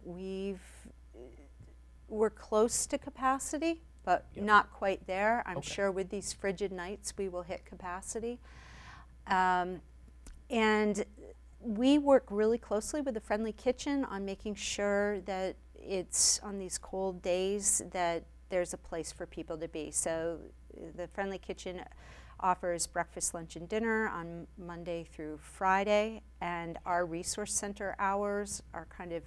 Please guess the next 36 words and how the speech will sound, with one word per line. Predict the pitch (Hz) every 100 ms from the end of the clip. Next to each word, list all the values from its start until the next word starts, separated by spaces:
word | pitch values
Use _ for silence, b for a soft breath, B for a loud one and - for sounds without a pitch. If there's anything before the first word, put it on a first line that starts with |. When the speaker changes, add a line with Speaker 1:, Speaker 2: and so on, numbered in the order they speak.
| - -
Speaker 1:
in | 220 208
between | 180 - - 190 202 214
their | 196 180
breakfast | 180 175 - 180 -
and | 160
lunch, | 175 226 233 - - -
and | 175
then | 156
on | 151 147
the | 143
inclement | 143 - 208 208
days, | 202 196 202 202 -
it's | 165 -
kind | 170 160
of |
between | 156 160 165 151
lunch | 160 165 -
and | 151
dinner. | 180 190 214 214 b b b b b b -
And | 180 180
then, | 165 165
Speaker 2:
Yeah. | 160 - 170
Speaker 1:
um, | 160 156 -
the | 175
winter | 208 202
shelter | 185 - 190 175 -
opens | 165 165 170 165 165 - - - b b - - -
pretty | 233 214
much | 185 -
after | 160 -
dinner's | 151 165 160 170 170 - - -
over. | 170 175 160 151
So | - - - 175 175 170 160 - - - - - -
people, | - 320 - 269 247 202 - - - - - - - - - - - - - - -
if | 247 233 -
they | 240 240 233